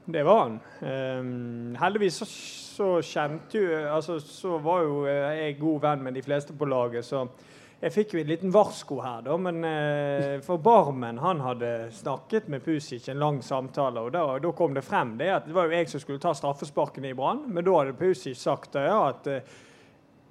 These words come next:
«Bare vent til vi får straffe, så skal jeg ta han, aldri i livet om Erik får ta.» Så fikk vi straffe, og da l-, jeg har aldri løpt så fort bort til ballen for å ta ballen. <laughs> For det måtte jeg gjøre, for jeg visste hvis han fikk tak i den ballen der,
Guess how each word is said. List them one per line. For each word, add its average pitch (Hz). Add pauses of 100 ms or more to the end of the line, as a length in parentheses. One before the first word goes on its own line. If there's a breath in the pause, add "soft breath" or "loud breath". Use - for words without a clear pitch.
(140)
«Bare 160
vent 156
til 151
vi 147
får 139
straffe, 139
så 113
skal 143
jeg 143
ta 151 (140)
han, 117
aldri 143
i -
livet 143
om 113
Erik 135
får 139
ta.» 139 (200)
Så -
fikk -
vi 151
straffe, 143 (300 loud breath)
og -
da 180
l-, 170
jeg 165
har 170
aldri 170
løpt 156
så 143
fort 139
bort 139
til 160
ballen 131
for 139
å -
ta 190
ballen. 165
<laughs> -
For 233
det 285
måtte 220
jeg 208
gjøre, 214
for 175
jeg 208
visste 196
hvis 190
han 220
fikk 160
tak 226
i 240
den 226
ballen 214
der, 151